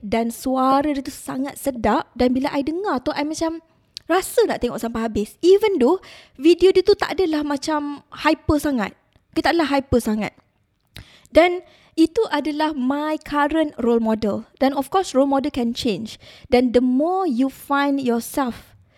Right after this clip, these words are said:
the more you akan rasa you lebih align dengan influencer A ataupun you lebih align dengan contre-, content creator B. Ah, macam tu. Okay? Dan over time, you akan start untuk notice you yourself get outside of your comfort zone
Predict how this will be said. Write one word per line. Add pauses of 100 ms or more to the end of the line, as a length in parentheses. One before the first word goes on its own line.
(220)
the
more
you
akan
rasa
you
lebih
align
dengan
influencer
A (480)
ataupun
you
lebih
align
dengan
contre-,
content
creator
B. (400)
Ah,
macam
tu. (160)
Okay? (240)
Dan
over
time,
you
akan
start
untuk
notice
you
yourself
get
outside
of
your
comfort
zone